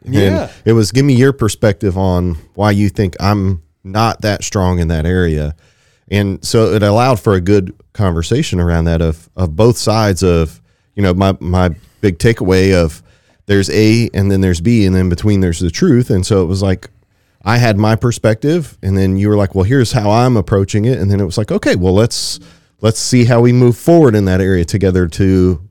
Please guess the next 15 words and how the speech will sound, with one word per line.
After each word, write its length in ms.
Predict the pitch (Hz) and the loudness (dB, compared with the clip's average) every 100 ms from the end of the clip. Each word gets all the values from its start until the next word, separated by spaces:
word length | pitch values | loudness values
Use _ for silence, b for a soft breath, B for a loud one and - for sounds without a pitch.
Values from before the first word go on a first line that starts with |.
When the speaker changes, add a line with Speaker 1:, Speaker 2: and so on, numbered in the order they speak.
| _ _ | _ _
Speaker 1:
strengthen 480 | - - 113 113 107 | -10 -2 0 0 0
both 260 | 107 131 - | 2 0 -2
of 140 | 73 | -6
us." 340 | 82 - - 165 | -6 -8 -12 -8
Speaker 2:
And 140 | 170 | -8
the 60 | 170 | -8
fact 300 | 185 214 190 | -10 -10 -10
that 140 | 143 | -6
we 140 | 160 | -4
were 240 | 165 151 135 | -2 -2 -2
right 300 | 139 156 143 | -4 -6 -6
on 260 | 139 160 | -6 -6
with 140 | 135 117 | -6 -8
each, 120 | 110 | -6
like, 320 | 135 - - | -8 -8 -20